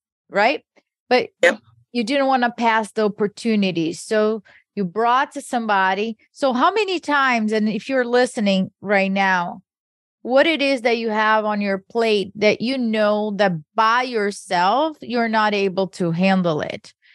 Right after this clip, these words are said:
Speaker 1: But who can you tap into? I want you, even if you, the answer is, like, nobody,
Speaker 2: Mm.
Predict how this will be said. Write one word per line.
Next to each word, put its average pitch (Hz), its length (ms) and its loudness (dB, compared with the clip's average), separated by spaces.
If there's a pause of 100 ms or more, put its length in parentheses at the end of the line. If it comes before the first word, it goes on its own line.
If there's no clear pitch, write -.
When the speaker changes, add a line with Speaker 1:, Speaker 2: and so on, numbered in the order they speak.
(300)
Speaker 1:
But 208 220 2
who 359 260 0
can 330 260 -4
you 277 140 0
tap 214 500 -2
into? 185 460 -2 (720)
I 196 80 2
want 254 240 0
you, 311 140 -6
even 240 300 0
if 247 160 -6
you, 269 240 -2
the 254 300 2
answer 311 220 -2
is, 269 120 -4
like, 214 220 0
nobody, 247 1040 0
Speaker 2:
Mm. 330 40 -10